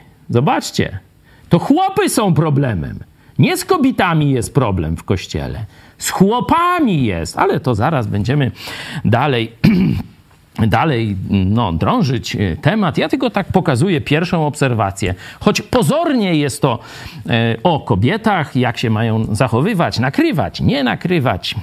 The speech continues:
tak, śmak, usługiwać, nie usługiwać, ulegać, nie ulegać, to pierwsze zdanie, pierwsza odpowiedzialność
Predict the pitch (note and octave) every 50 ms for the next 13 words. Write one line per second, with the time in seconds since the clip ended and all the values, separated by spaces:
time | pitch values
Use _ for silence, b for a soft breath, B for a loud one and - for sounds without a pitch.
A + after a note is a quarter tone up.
0 | - - - - - - - - - - - - - - - - D3+ - - -
1 | _ _ - G3 A3 B2+ A2 - - G#3 B3 C#4 A#3+ F#3 C#3+ - - - - C4
2 | B3+ G3+ - G3+ G3 G3 G3+ D#3+ A#2+ F#2+ - G#2 D3 E3 A#3+ G#3+ E3 A2 - G#2
3 | G#2+ B2+ C3 F#3 A#3 A3+ G#3+ F#3+ - B B B B B B B B B - D#3
4 | F#3+ F#3+ - - - - B3+ D#4 E4+ C#4 - - E3 D3 A#2 G2 F#2+ F2 G2+ F2
5 | E2 D2 B1 - - - _ _ _ - - - b b b b b b b b
6 | b b b _ _ _ _ - _ - F#3 C4+ E4 E4 C4 - - D#3 A#2 G#2+
7 | - - G#2+ G2+ F2 D2+ E2+ D2+ B1+ A1+ G#1 - - - - - - - -